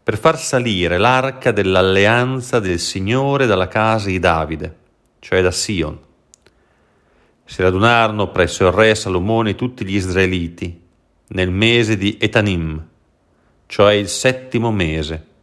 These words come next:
durante la festa. Quando furono giunti tutti gli anziani di Israele, i sacerdoti sollevarono l'arca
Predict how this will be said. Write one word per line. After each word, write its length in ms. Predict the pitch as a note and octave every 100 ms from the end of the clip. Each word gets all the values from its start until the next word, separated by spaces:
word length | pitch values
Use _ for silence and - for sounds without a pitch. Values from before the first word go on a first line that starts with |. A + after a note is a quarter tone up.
| _ _ _ _
durante 500 | F2+ F#2 F#2+ F#2+ F2+
la 100 | G2
festa. 600 | - - - - - - _ _ _ _ _ _ _ _ _ _ _ _
Quando 240 | - G2+
furono 480 | G#2+ - F3+ E3+ C#3+
giunti 560 | G#2+ B2 A#2+ G#2+ - F2
tutti 300 | D3+ D3 G#2
gli 80 |
anziani 340 | G2 F#2 C3+ A#2+
di 120 | G#2
Israele, 800 | F2+ F2+ F#2 G2+ B2 C#3 - - _ _ _ _ _ _ -
i 120 | G2+
sacerdoti 760 | - A2+ B2 A2+ C#3+ D#3+ D#3+ C3
sollevarono 880 | - B2+ A#2 A2+ B2+ C#3 C3+ A#2+
l'arca 680 | G#2 G#2 F#2 F2 - - E2